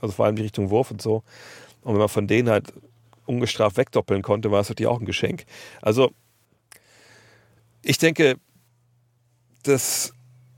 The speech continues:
es natürlich Spieler gibt, die ganz schwer zu halten sind, äh, gerade die Steph Currys dieser Welt oder Dame Lillards et cetera. Aber ich, ich sehe das gar nicht so als Problem. Ich denke, es gibt genug Mittel und Wege, diese Spieler zu halten, gerade auch in den Playoffs, in der regulären Saison vielleicht nicht, wo einfach die Zeit fehlt,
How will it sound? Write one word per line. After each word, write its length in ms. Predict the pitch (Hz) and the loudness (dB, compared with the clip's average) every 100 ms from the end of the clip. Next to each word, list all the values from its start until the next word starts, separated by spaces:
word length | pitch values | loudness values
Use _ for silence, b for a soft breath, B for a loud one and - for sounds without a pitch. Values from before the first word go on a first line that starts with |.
| _ _ _ - _ | _ _ _ -20 _
es 140 | 135 | 0
natürlich 440 | 143 - 175 165 - | 0 2 2 2 0
Spieler 320 | - 156 135 | -2 0 2
gibt, 280 | 123 160 - | 0 -4 -6
die 100 | 127 | 0
ganz 220 | 131 127 | 0 2
schwer 140 | 139 | 0
zu 140 | - 117 | 0 2
halten 240 | 117 - | 2 0
sind, 300 | 110 165 196 | 0 0 0
äh, 160 | - 113 | -2 -2
gerade 220 | 110 117 | 2 2
die 100 | 120 | 0
Steph 240 | - 110 | -2 -4
Currys 340 | - 151 123 - | 0 0 0 0
dieser 200 | 113 107 | -2 2
Welt 240 | 110 107 | 4 2
oder 100 | 110 | 0
Dame 260 | 101 104 104 | 0 0 2
Lillards 380 | 123 123 110 - | 2 2 0 -4
et 80 | |
cetera. 460 | - 117 110 107 113 b b b b b _ | -4 -2 0 0 -2 b b b b b _
Aber 560 | 113 107 104 107 101 | 2 2 4 4 4
ich, 260 | - 104 - | 2 -6 -6
ich 140 | 117 | -6
sehe 180 | - 117 | -2 2
das 200 | 113 104 | 2 2
gar 180 | 107 104 | 2 2
nicht 160 | 104 - | 2 -2
so 160 | 104 | 0
als 220 | 95 101 | 0 -2
Problem. 480 | - 98 98 92 90 - | -8 -8 -2 -2 -2 -6
Ich 120 | - | -4
denke, 400 | 107 104 101 95 b b b b b b _ _ | -2 0 0 -2 b b b b b b _ _
es 120 | - | -8
gibt 120 | 123 113 | -6 -2
genug 260 | 113 127 110 117 | 2 2 0 -4
Mittel 260 | 123 123 | -2 0
und 200 | 110 107 | 0 0
Wege, 400 | 101 107 110 104 | 2 2 4 2
diese 200 | 107 104 | 2 -4
Spieler 760 | 101 - 110 101 98 - - - - | -4 -2 2 2 2 -2 -8 -16 -12
zu 240 | - 98 | -4 0
halten, 560 | 107 127 147 156 156 131 | 0 0 -4 -10 -12 -6
gerade 260 | 110 107 107 | 2 2 2
auch 80 | |
in 80 | 104 | 0
den 100 | 98 | -4
Playoffs, 400 | 98 135 175 - | 0 2 2 2
in 40 | 110 | 0
der 60 | |
regulären 280 | 107 107 104 | 2 4 2
Saison 200 | 101 107 | 2 -2
vielleicht 300 | - 95 104 | 0 -2 0
nicht, 240 | 127 147 | -2 0
wo 40 | 113 | -2
einfach 120 | 95 | -2
die 120 | 98 | -8
Zeit 280 | - 110 120 | -2 2 2
fehlt, 400 | - 117 113 110 | 2 2 2 0